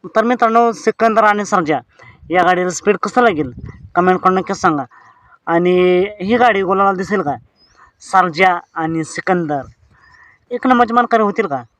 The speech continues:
कमेंट करून नक्कीच सांगा. बघूया उद्या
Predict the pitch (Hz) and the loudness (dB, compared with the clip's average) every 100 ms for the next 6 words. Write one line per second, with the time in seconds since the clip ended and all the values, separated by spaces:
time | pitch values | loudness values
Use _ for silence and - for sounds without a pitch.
0 | - 170 165 175 170 165 - 151 131 - | -2 -2 0 0 -2 -6 -6 -6 -6 -18
1 | - _ 185 226 247 233 214 _ _ _ | -20 _ 2 4 6 4 2 _ _ _
2 | _ - 165 180 180 180 180 180 | _ -8 2 4 6 6 6 4